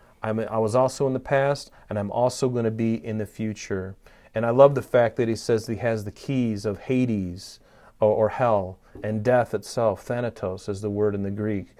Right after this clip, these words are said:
because we know that even in the, um, after Jesus returns in his second physical coming to the earth, what does it say in Revelation twenty? I love this. This is a blow to Satan. It says, "Then I saw an angel coming down from heaven,"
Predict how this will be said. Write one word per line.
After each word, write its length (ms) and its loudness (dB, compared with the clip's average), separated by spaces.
because 280 -2
we 120 2
know 280 6
that 180 2
even 320 0
in 140 0
the, 320 2
um, 440 -4
after 280 2
Jesus 480 -2
returns 680 0
in 80 -4
his 120 -4
second 420 -2
physical 360 2
coming 320 0
to 80 0
the 120 0
earth, 160 4
what 160 4
does 120 0
it 80 -6
say 280 0
in 80 0
Revelation 560 2
twenty? 400 -2
I 120 2
love 260 8
this. 280 4
This 200 -4
is 80 -2
a 60 2
blow 320 2
to 140 -6
Satan. 500 -2
It 80 -6
says, 320 2
"Then 140 4
I 80 6
saw 260 6
an 80 4
angel 360 2
coming 340 0
down 260 2
from 180 0
heaven," 480 4